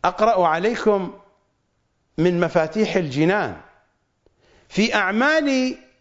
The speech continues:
ليلة النصف من شعبان، من جملة أعمالها وأورادها وأذكارها: "اللهم إني إليك فقير،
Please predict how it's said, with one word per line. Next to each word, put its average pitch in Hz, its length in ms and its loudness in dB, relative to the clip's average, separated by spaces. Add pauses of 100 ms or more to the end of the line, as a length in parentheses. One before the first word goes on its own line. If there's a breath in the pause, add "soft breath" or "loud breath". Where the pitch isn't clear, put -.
(220)
ليلة 247 560 2
النصف 214 460 0
من 233 240 2
شعبان، 120 560 -2 (760)
من 190 180 0
جملة 302 380 4 (140)
أعمالها 175 840 0
وأورادها 208 1300 2
وأذكارها: 208 960 0 (3500)
"اللهم 254 560 4
إني 240 720 2 (340)
إليك 233 420 2
فقير، 196 600 0